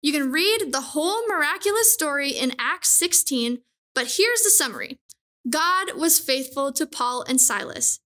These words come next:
and while we're waiting, God is faithful to us too.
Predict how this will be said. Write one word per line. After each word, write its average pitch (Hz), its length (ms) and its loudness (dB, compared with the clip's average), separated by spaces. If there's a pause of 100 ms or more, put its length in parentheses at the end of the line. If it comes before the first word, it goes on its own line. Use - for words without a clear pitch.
and 269 200 0
while 269 240 0
we're 427 160 2
waiting, 294 460 -2 (160)
God 277 260 0
is 302 140 2
faithful 262 480 0
to - 220 -4
us 233 200 2
too. - 340 -4